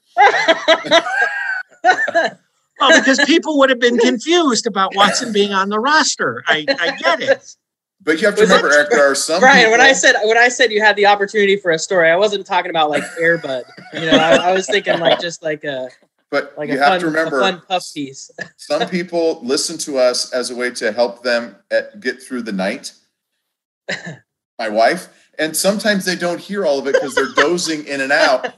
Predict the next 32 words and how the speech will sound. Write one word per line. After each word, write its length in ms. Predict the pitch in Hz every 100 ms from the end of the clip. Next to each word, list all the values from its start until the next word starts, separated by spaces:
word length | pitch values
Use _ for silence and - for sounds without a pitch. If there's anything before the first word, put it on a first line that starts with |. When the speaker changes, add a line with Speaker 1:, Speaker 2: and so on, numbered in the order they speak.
| -
Speaker 3:
And 280 | - 143
I 120 | 143 135
didn't 120 | 156
Speaker 2:
Wait. 120 | 262
Speaker 3:
want 140 | 202 156
her 100 | 151
to 80 |
think 220 | - 151 147
that 100 | 143
we 80 |
had 160 | 143 -
put 180 | 151 147
Watson 360 | 120 117 -
on 120 | 120 127
the 60 |
Giants. 720 | 131 170 190 120 - - - -
Speaker 2:
Wait, 460 | 427 403 359 247 - 302
wait, 300 | 320 247 480
wait, 200 | - - -
wait. 180 | 508 427 -
Speaker 3:
<laughs> 140 | - -
Speaker 2:
I 1160 | - - 698 - - 320 - - 311 349 359 359
have 140 | 427
to 80 | 427 311
go 100 | - - -
back. 280 | 302 277 - _ _ -
I 640 | - 988 880 - - 466
have 100 | 480 -
to 80 | 403
go 100 | 311
back 300 | 330 339
to 80 | -